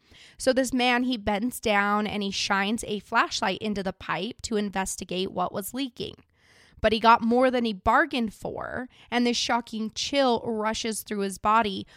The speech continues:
when he sees what looks like a human skull. So by looking through that pipe, they can see a skull there at the bottom of the chimney. But could it really be a skull, let alone a human skull?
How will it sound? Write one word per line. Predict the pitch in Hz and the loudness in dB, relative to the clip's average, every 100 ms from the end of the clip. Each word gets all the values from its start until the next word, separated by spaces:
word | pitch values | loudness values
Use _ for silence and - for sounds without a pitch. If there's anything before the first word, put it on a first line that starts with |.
| - | -12
when | - 247 | -2 0
he | 262 | 0
sees | 254 - - 320 339 370 | -2 -4 -2 0 0 -2
what | 381 - | -4 -4
looks | - 208 - | -2 -2 -2
like | 190 202 - | -2 -2 -4
a | 226 | -8
human | 220 - 196 190 185 | -8 -8 -8 -6 -6
skull. | - - 269 254 - - _ _ _ _ - - | -6 0 2 2 0 -10 _ _ _ _ -20 -8
So | - | 0
by | 254 254 | 4 4
looking | 254 277 320 262 233 | 4 2 0 -4 -4
through | 240 254 | -4 0
that | 226 - | 2 0
pipe, | - 196 190 185 - | -2 -2 -2 -2 -8
they | 208 214 | -6 -4
can | 240 226 | -4 -4
see | - 247 294 359 | -4 -4 -2 -2
a | 277 | -4
skull | 247 - - 202 202 | -6 -6 -2 0 0
there | 180 156 60 52 - - | -4 -6 -6 -8 -12 -6
at | 220 | -2
the | 214 | -2
bottom | 190 - 190 202 226 - | -2 2 2 2 0 -2
of | 208 196 | -4 -4
the | - | -8
chimney. | - - 180 - - 202 _ _ _ _ | -6 -4 -6 -8 -12 -18 _ _ _ _
But | 208 | -2
could | - 220 | 0 -2
it | - | -2
really | 226 294 320 | -2 -2 -2
be | 240 247 247 - | -4 -4 -4 -4
a | 214 | -6
skull, | - - 208 - - - _ | -4 -4 -4 -4 -8 -18 _
let | 240 262 | 2 4
alone | 302 302 269 254 | 4 2 2 0
a | - 208 | -2 -8
human | 190 - 226 220 196 | -10 -4 -2 0 -2
skull? | - - - - | -6 -6 -8 -8